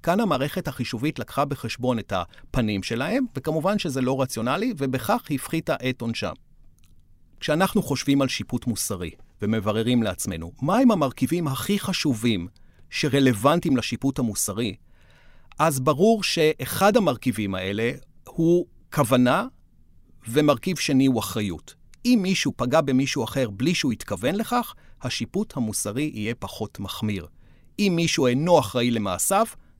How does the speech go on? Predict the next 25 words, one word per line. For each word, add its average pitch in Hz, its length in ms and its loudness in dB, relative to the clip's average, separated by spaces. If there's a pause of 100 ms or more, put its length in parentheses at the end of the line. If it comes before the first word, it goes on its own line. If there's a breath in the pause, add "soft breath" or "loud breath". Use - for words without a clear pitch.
(120)
גם 90 140 -4 (120)
אז 180 220 4
השיפוט - 540 -4
המוסרי 104 480 -2
יהיה 120 240 0
פחות - 400 -6
מחמיר. 90 420 -6 (680 soft breath)
שימו 262 340 4
לב 196 140 4
שאותן 254 480 2
תכונות - 500 0
שהן 139 320 0
כה 277 200 6
חשובות 185 520 2
לשיפוט 160 400 -2
המוסרי, 139 640 -2 (480 soft breath)
הם 311 280 6
גם 277 140 6
התכונות 190 520 0
שמבחינות 180 960 0
בין 196 280 6
ילדים 170 400 2
ובין 156 300 0
מבוגרים. 170 580 2 (640 soft breath)
משום 131 480 4